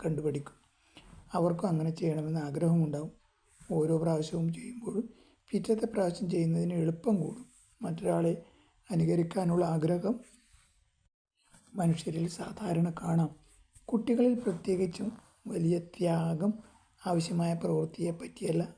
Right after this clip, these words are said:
ഇവിടെ പറയുന്നത്. യാതൊരു ചെലവും കൂടാതെ നിവർത്തിക്കാവുന്ന, നിവർത്തിക്കാവുന്ന കാര്യങ്ങളെക്കുറിച്ചാണ് ഉപദേശിക്കുമ്പോൾ മറ്റുള്ളവർ അത് ശ്രദ്ധിച്ചു എന്ന് വരില്ല.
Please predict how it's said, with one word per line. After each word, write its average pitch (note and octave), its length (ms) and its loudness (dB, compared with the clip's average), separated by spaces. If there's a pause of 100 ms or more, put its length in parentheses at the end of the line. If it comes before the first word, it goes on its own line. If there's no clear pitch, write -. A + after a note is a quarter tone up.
(140)
ഇവിടെ E3 260 0 (100)
പറയുന്നത്. D#3+ 440 0 (600)
യാതൊരു G#3 360 0
ചെലവും F3 400 0
കൂടാതെ E3+ 440 0 (580)
നിവർത്തിക്കാവുന്ന, F#3 880 0 (1000)
നിവർത്തിക്കാവുന്ന F#3+ 840 2
കാര്യങ്ങളെക്കുറിച്ചാണ് F3 1120 -2
ഉപദേശിക്കുമ്പോൾ F3 800 0 (420)
മറ്റുള്ളവർ G#3 440 2
അത് F#3 100 2
ശ്രദ്ധിച്ചു E3+ 580 -2
എന്ന് E3 220 0
വരില്ല. E3 340 -2